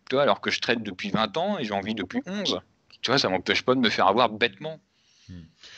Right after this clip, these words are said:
Speaker 2: On parle des sorties, on va reparler des sorties, hein, euh, un petit peu, on a pas mal de questions dessus.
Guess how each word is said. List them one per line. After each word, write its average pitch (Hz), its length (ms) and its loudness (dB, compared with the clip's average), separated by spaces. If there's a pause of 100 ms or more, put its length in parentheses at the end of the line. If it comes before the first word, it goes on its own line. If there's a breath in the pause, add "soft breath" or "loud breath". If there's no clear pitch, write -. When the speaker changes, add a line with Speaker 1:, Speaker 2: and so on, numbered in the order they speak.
(120)
Speaker 2:
On 110 100 -2
parle 202 180 -2
des 175 80 -2
sorties, 156 640 -4
on 85 80 -2
va 76 120 -6
reparler 120 360 -4
des 113 80 -4
sorties, 113 380 -8
hein, 95 200 -4
euh, 80 420 -6
un 95 100 -10
petit 87 200 -14
peu, 113 100 -12
on 127 240 -8
a 98 120 -6
pas 117 120 -8
mal 147 180 -6
de 123 80 -8
questions 110 380 -12
dessus. 156 380 -12